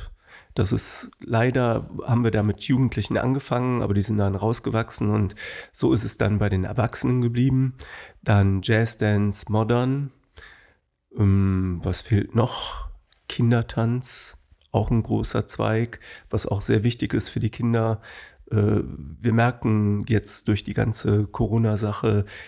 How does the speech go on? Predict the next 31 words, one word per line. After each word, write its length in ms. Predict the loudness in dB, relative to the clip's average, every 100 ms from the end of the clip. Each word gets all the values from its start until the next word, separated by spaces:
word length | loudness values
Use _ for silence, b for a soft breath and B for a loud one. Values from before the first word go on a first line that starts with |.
| B
dass 180 | -2 0
die 120 | -2
Kinder 920 | 0 2 4 2 2 0 -2 -2 -4 -6 -8 -12 -16
was 240 | -2 0 0
brauchen, 440 | 0 0 0 -2
wo 40 | -2
sie 140 | -2
abgelenkt 480 | -4 -2 -2 -2 0
werden. 320 | -2 -2 -2
Ja, 160 | -2 0
indirekt 540 | 0 2 2 0 -2
bekommen 300 | -6 -2 0
die 80 | 0
das 180 | 0 0
mit, 260 | 0 -2 B B B B
dass 160 | -8 -6
vielleicht 300 | 0 0 2
Ängste 400 | 0 0 0 2
sind, 300 | 2 2 0
Ängste 360 | 0 0 0
geschoren 540 | -2 0 2 2 2 0
werden 380 | 0 0 -2 -4 B B B B _
mit 540 | 2 2 0 -6 -8 _ _ -2
Krieg 560 | 2 2 2 -8 -6
in 140 | 0 0
Russland. 880 | 2 0 0 0 0 -2 -6 -14 -18 _
Das 760 | -16 -14 -12 -10 -8 -8 -4 0
sind 200 | 0 2
alles 240 | 0 2
so 80 | 0
Themen. 420 | 0 2 2 0